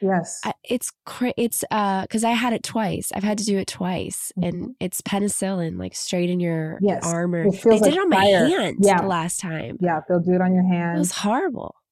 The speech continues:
Speaker 1: And I was like, "Well, can I at least receive it while I'm in the shower?" The shower really works for me, but it was just so messy and them trying to get me in the shower. And at this point, I
Speaker 2: Ugh.
Speaker 1: mean, I'm just, like, banging my head against the wall because I just
Speaker 2: Yeah,
Speaker 1: really
Speaker 2: you
Speaker 1: need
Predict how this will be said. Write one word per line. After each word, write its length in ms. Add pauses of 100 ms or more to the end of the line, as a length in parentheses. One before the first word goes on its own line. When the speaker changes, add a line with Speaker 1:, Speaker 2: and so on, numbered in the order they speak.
(120)
Speaker 1:
And 120
I 60
was 100
like, 160
"Well, 100
can 160
I 60
at 100
least 240
receive 380
it 100
while 160
I'm 140
in 100
the 80
shower?" 400
The 100
shower 320
really 240
works 360
for 100
me, 320
but 220
it 20
was 160
just 260
so 200
messy 480
and 120
them 140
trying 220
to 80
get 180
me 80
in 120
the 60
shower. 680 (240)
And 80
at 140
this 200
point, 300
I 40
Speaker 2:
Ugh. 60
Speaker 1:
mean, 180
I'm 160
just, 200
like, 180 (100)
banging 320
my 120
head 180
against 360
the 60
wall 280
because 440
I 160
just 320
Speaker 2:
Yeah, 180
Speaker 1:
really 240
Speaker 2:
you 40
Speaker 1:
need 60